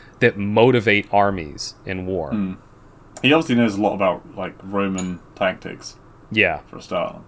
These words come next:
Speaker 1: Yeah.
Speaker 2: Um, yeah. God, no, it's brilliant. Uh, but you'll have to wait, uh, another three weeks till our next book review.
Speaker 1: Uh, yeah, and by then I should be finished with, uh, the third
Speaker 2: You'll
Speaker 1: book,
Speaker 2: be
Speaker 1: which is
Speaker 2: finished
Speaker 1: called,
Speaker 2: by the end of the week.
Speaker 1: what is it,
Speaker 2: <laughs>
Speaker 1: Morning Star?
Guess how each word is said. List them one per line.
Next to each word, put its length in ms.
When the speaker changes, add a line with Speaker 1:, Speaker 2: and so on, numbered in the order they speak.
Speaker 1:
Yeah. 240
Speaker 2:
Um, 520
yeah. 360
God, 280
no, 140
it's 200
brilliant. 360
Uh, 180
but 180
you'll 140
have 160
to 80
wait, 300
uh, 220
another 260
three 340
weeks 320
till 200
our 120
next 560
book 180
review. 340
Speaker 1:
Uh, 60
yeah, 280
and 120
by 120
then 160
I 60
should 280
be 160
finished 420
with, 240
uh, 300
the 180
third 300
Speaker 2:
You'll 80
Speaker 1:
book, 60
Speaker 2:
be 60
Speaker 1:
which 120
is 80
Speaker 2:
finished 60
Speaker 1:
called, 240
Speaker 2:
by 100
the 80
end 120
of 40
the 100
week. 120
Speaker 1:
what 80
is 80
it, 140
Speaker 2:
<laughs> 20
Speaker 1:
Morning 320
Star? 420